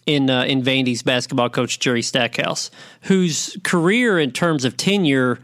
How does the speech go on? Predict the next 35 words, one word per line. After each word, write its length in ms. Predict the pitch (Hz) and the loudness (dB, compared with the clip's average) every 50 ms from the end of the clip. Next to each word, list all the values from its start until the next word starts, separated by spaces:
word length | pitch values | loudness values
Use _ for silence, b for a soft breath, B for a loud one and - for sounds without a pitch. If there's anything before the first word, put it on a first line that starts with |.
| B B B B B B B B - | B B B B B B B B -2
just 300 | - 160 175 - - 170 | -2 0 0 0 -2 -2
about 320 | 135 123 143 139 123 - | 0 0 0 0 2 0
mirrored 580 | 117 120 131 143 165 170 151 127 120 117 110 - | 0 2 2 2 2 2 2 0 0 -2 -4 -4
Kobe 280 | - - 135 120 127 | -2 -2 0 0 0
Bryant's. 640 | 113 120 123 123 123 - 78 - - - - - b b b b b b - | 0 2 0 0 0 -2 -4 -4 -6 -8 -8 -8 b b b b b b -4
Jerry 220 | - 165 175 151 | -2 0 0 0
Stackhouse 440 | - - 156 151 135 - 131 117 - | 0 0 -2 -2 0 -2 -4 -4 -2
played 160 | - 139 131 | -2 -2 0
in 60 | 123 | 2
the 120 | 123 127 127 | 2 2 0
N 80 | 127 | 0
B 140 | 120 123 123 | 0 0 0
A 80 | 123 117 | 0 0
from 180 | - 123 123 | -2 -2 0
ninety-five 560 | 120 123 135 131 123 - - 139 127 127 120 | 0 2 0 0 -2 -2 -2 0 0 0 -2
to 80 | 123 117 | -4 -6
two 180 | - - 151 135 | -4 -4 -4 -2
thousand 380 | - 131 123 120 - - 120 | 0 0 0 0 -2 -4 -6
thirteen. 760 | 120 - 131 127 127 - - - 139 131 135 139 139 135 135 131 B B B B B B B _ | -2 -2 -2 -2 -2 -4 -4 -2 0 0 0 0 0 -2 -4 -6 B B B B B B B _
Uh, 140 | 131 123 123 | -4 -4 -4
Kobe 320 | - - 156 147 131 135 | -2 -2 -2 0 0 0
Bryant, 540 | 123 131 131 135 135 135 135 - - - - - - - | 0 0 0 0 2 0 0 -2 -4 -8 -16 -18 -14 -10
uh, 180 | - 135 135 | -8 -8 -8
played 420 | - - - - 147 135 131 120 - | -8 -6 -4 -2 0 0 -2 -2 -2
from 140 | - 120 | -2 0
ninety-six 580 | 120 127 131 127 123 120 - - 139 127 127 - | 0 0 0 0 -2 -4 -2 -4 -4 -4 -4 -8
to 80 | - - | -12 -10
twenty 280 | - - 147 143 127 123 | -8 -4 -2 -2 -2 -2
sixteen. 760 | - - 156 135 - - - - 151 147 143 147 143 139 131 B B B B B B - | -2 -4 -4 -4 -6 -6 -4 -2 0 0 0 0 -2 -2 -4 B B B B B B -2
They 100 | 139 127 | -2 -2
were 80 | 123 | -2
contemporaries. 800 | 123 - 131 120 - 165 170 165 - 170 165 165 165 165 160 135 | -2 -2 -2 0 0 -2 -2 0 0 0 2 2 2 0 0 0
They 100 | - 135 | 0 0
were 80 | 123 120 | 0 0
competitors. 880 | - - 117 107 - 156 156 151 156 151 156 156 156 147 139 - - | -2 -4 -6 -4 -2 -2 0 0 0 0 0 0 0 0 -2 -6 -10